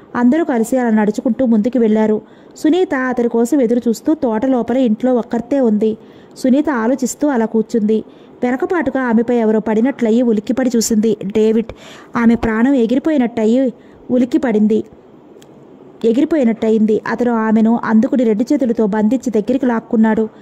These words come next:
ఆమె వదిలి-, ఆ వదిలించుకోవడానికి ప్రయత్నించసాగింది. అతను వదలటం లేదు. పశుబలంతో ఆమెను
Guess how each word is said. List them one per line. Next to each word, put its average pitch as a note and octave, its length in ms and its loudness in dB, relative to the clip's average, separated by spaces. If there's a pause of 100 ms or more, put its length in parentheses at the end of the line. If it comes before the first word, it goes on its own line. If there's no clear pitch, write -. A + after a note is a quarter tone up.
(300)
ఆమె A3 260 2
వదిలి-, A3 380 0
ఆ A3+ 120 -2
వదిలించుకోవడానికి A#3 640 0
ప్రయత్నించసాగింది. A3 920 0 (400)
అతను A3 340 2
వదలటం A#3+ 440 0
లేదు. A3 320 0 (2250)
పశుబలంతో B3 600 0
ఆమెను A3+ 300 2